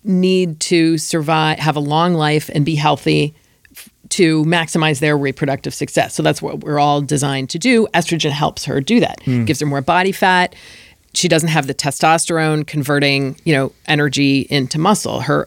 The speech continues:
Speaker 1: she's taking in energy and converting much more of it into fat. So we're designed to convert energy into offspring, right?
Speaker 2: Hmm.
Speaker 1: So for men, yeah,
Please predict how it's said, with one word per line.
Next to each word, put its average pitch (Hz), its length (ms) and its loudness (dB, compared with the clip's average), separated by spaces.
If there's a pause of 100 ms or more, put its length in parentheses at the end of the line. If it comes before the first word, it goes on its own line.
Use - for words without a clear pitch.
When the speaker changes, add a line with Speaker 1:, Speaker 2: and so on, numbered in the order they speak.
Speaker 1:
she's 147 420 0 (100)
taking 143 300 0
in 139 100 0
energy 143 460 0
and 139 240 -2
converting 139 380 0
much 139 220 -4
more 139 120 -2
of 127 60 -4
it 120 100 -6
into 123 220 -10
fat. - 380 -2 (220)
So 143 360 0 (160)
we're 151 160 0
designed 156 320 0
to 151 60 -4
convert 143 320 0
energy 135 320 0
into 123 180 -4
offspring, - 540 -6
right? 127 180 -2
Speaker 2:
Hmm. 127 140 -2
Speaker 1:
So 139 360 0 (320)
for 165 160 -2
men, 170 500 2 (500)
yeah, 185 320 2